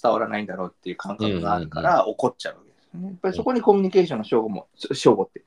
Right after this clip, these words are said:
Speaker 1: しょこたんもできますけれども。
Speaker 2: そうですね。
Speaker 1: うん。なんか難しいですね。だからそういう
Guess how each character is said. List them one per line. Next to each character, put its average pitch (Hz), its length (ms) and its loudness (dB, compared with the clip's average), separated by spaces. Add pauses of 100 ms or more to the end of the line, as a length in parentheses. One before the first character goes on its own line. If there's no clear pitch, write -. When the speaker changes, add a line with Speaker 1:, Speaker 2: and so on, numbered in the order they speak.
(460)
Speaker 1:
し - 80 -14
ょ 139 40 -2
こ 120 100 0
た 98 120 2
ん 95 40 -2
も 95 80 -6
で 92 100 -2
き 107 80 -4
ま 113 140 0
す - 80 -20
け 85 60 -6
れ 92 80 -8
ど 90 100 -16
も。 104 300 -8 (180)
Speaker 2:
そ 98 80 -2
う - 20 -2
で 76 80 -12
す - 160 -18
ね。 196 220 -8 (120)
Speaker 1:
う 95 60 -10
ん。 87 540 -8 (580)
な - 120 -12
ん 208 40 -16
か 202 140 -10
難 196 360 -10
し - 180 -4
い 302 60 0
で - 60 -16
す - 100 -14
ね。 214 120 -6
だ 214 80 -2
か 202 100 0
ら 175 60 -2
そ 247 160 0
う 247 60 0
い 240 500 -4
う - 60 -14